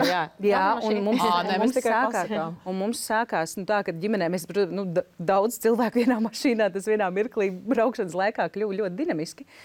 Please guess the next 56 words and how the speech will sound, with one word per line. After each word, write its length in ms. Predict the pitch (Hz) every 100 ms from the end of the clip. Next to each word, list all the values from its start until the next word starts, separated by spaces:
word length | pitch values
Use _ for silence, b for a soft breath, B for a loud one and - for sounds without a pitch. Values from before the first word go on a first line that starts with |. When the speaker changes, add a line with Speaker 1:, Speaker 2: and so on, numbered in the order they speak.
| B B B
Speaker 2:
Ā, 140 | 175 170 170
un 80 | 185
mēs 300 | 185 208 - -
teicām, 260 | 190 - 180 -
un 160 | - 196
tad 140 | 208
bija 160 | 185 196
tas, 100 | -
ko 80 |
Māja 240 | 170 165 208
arī 140 | 170
saka, 300 | - 165 - B B B -
nu, 80 | 202
tas 140 | 226
ir 80 | 220
jāaptur 480 | 214 247 190 - 165
tajā 160 | 175
mirklī 240 | 180 233 196
un 80 | 185
jāsaka, 260 | 202 165 - 175
vai 80 |
mēs 220 | 202 196 202
varam 220 | 277 311
pāriet 240 | 202 262 220
uz 80 |
to, 140 | - 214
ka 80 | 208
mēs 140 | 175
sakam 160 | 214 185
pai, 140 | 180 180
pai 220 | 185 175 190 202 -
viens 220 | - 156 170
otram, 300 | 165 156 196
ieraugt 240 | 220 190
dzeltenu 320 | 208 196 185
mašīnu, 240 | 233 233 190
pai, 80 | 247
pai. 220 | 220 165 170 B B B B 196
Un 80 |
tas 140 | 190 202 254
ir 140 | 269
par 160 | - 185
to 300 | - 185 160
domāšanas 720 | - 190 208 220 180 190 165
veidu 380 | 180 185 214 208
un, 60 | 160
un 160 | - 175
vecākiem. 480 | 185 - 156 - 165
Un 160 | - 180
tāpēc 240 | - 214 -
es 220 | - - - _ -
gribētu 380 | - 233 180 190
šo 80 | 165
piebilst 560 | 240 247 185 165 - - - -
par 80 | 175
to, 160 | 208